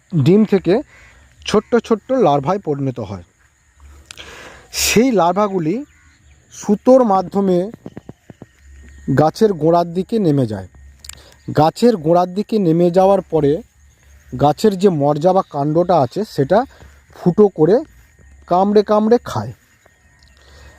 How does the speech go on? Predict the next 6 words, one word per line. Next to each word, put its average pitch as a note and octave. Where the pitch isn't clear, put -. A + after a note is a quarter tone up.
এবার G3+
কামড়ে F#3
কামড়ে G#3+
খাওয়ার G3
সময় F#3
ভেতর D3